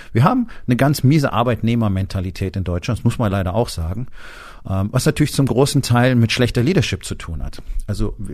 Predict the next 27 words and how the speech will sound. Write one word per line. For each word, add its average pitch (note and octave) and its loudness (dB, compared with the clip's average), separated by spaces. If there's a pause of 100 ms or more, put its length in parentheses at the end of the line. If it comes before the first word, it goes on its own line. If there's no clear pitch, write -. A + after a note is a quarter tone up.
(800)
ich - -4
weiß B2+ 2
aus, A2+ -2
äh, G2+ 0 (160)
den G#2+ 2
Zahlen A2 2
aus - -6
den G2 -4
U G#2 0
S F#2 -2
A, C3+ -2
aus - -4
den G2+ -4
Erfahrungen C3 0 (140)
der G#2 0
besten G2 -4
Leadership-Trainer G2+ -2
der F2+ 0
Welt, B2 0
die G2+ -2
mit F2+ -4
den F#2 -2
größten A2 2
Unternehmen G#2+ 2
der C3+ 2
Welt C3+ 0
zusammenarbeiten, A2+ -2